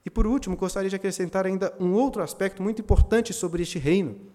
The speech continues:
que é um reino oposto ao reino de Satanás, que também se aplica até essa realidade do já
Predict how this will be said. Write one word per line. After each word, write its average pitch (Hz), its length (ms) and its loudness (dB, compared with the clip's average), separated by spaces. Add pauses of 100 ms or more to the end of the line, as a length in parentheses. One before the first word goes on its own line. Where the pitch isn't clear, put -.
(1120)
que 196 320 0
é 185 80 2
um 202 100 6
reino 202 400 2
oposto 190 640 0 (360)
ao 165 100 -6
reino 185 320 -2
de 190 100 -6
Satanás, 190 560 -8
que 202 120 -8
também 196 260 0
se 214 120 -2
aplica 190 320 -4
até 208 140 -4
essa 214 160 -6
realidade 170 420 -2
do 165 120 -6
já 147 280 -4